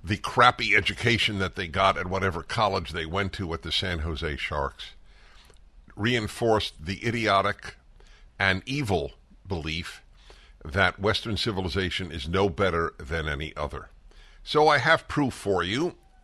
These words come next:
It's, again, a National Hockey League team. I love hockey. I will admit that if I lived in San Jose, it would become difficult for me to go to a Shark game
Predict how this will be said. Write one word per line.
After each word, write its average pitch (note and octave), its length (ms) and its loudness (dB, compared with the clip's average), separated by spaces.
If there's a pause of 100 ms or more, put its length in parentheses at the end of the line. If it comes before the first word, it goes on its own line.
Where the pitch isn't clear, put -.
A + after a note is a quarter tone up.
It's, G2+ 220 0
again, A2+ 400 2 (140)
a F#2+ 80 0
National A2 540 2
Hockey A2+ 340 0
League G2 320 -6
team. C#3 420 -2 (840)
I F#2+ 100 2
love G2+ 280 6
hockey. G2+ 560 -4 (200)
I F#2 240 -4 (160)
will G2 240 -4
admit F#2+ 380 -2
that F#2 160 0
if - 120 -4
I E2+ 120 -2
lived G2 360 0
in A2+ 200 -2
San G#2+ 300 -2
Jose, E2+ 580 -2
it F#2 160 -4
would G2 200 -2
become F#2+ 520 -6
difficult G2+ 680 -4
for G#2+ 380 -2
me E2 300 -4 (680)
to G#2+ 140 -8
go F#2 240 0
to - 260 -8
a F2 100 -6
Shark - 600 -4
game D2 520 -8